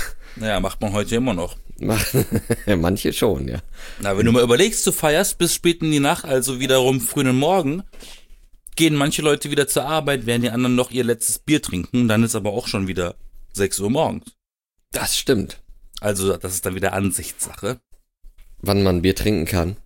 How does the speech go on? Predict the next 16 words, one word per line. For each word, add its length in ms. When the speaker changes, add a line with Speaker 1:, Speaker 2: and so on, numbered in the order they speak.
Speaker 2:
Oder 360
ob 240
Speaker 1:
Nee, 180
ob 180
da, 120
ob, 180
ob 140
man 220
dann 180
schon 160
wieder 160
frühstückt 540
oder 140
ob 120
man 140
noch 260